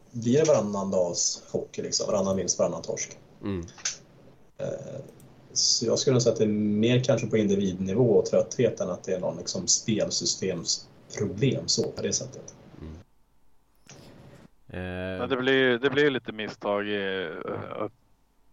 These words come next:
Speaker 3: tycker det var egen zon. Man, man går bort alldeles för enkelt. Eh, framförallt när man själv har tagit pucken och blir av med den i, i omställningslägen. Då, det är då de hittar ytor och,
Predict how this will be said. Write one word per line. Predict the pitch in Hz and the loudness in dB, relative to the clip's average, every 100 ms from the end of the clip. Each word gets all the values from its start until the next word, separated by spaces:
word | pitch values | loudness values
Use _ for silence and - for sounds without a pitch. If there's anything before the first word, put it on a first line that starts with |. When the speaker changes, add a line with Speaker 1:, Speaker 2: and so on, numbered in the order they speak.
| _ - | _ -8
Speaker 3:
tycker | 107 101 | 0 2
det | |
var | 98 95 _ _ _ _ _ _ _ _ | 2 0 _ _ _ _ _ _ _ _
egen | 101 101 98 95 95 | -6 -4 -4 -4 0
zon. | 104 95 95 | 2 0 -2
Man, | 98 95 95 80 - | -6 -4 -6 -6 -6
man | 110 | -2
går | 104 | 0
bort | 104 104 - | 2 0 2
alldeles | 101 98 92 | 0 0 -2
för | 95 | -2
enkelt. | 101 104 - - - | -2 -6 -10 -10 -14
Eh, | - - 90 - - - - - - - - - | -16 -14 -12 -12 -12 -14 -18 -20 -20 -20 -20 -8
framförallt | - 98 101 101 | -2 2 2 2
när | 120 | 2
man | 110 | 2
själv | - 101 | 2 2
har | 98 | 2
tagit | 98 95 - | 2 0 0
pucken | 113 - 92 | 0 0 -6
och | 90 | 0
blir | 101 113 | 2 2
av | |
med | 95 90 | 0 -6
den | 90 | -8
i, | 90 87 101 | -10 -10 -4
i | |
omställningslägen. | 98 - - 95 196 107 104 90 | -4 -2 -6 -8 -2 0 0 -2
Då, | 101 104 - - _ _ _ _ | 0 0 -2 -20 _ _ _ _
det | - | -4
är | 107 | 0
då | 110 120 | 4 2
de | 110 | 0
hittar | 104 98 | -4 -2
ytor | 95 87 110 101 | -2 -2 2 2
och, | 92 - | 2 -2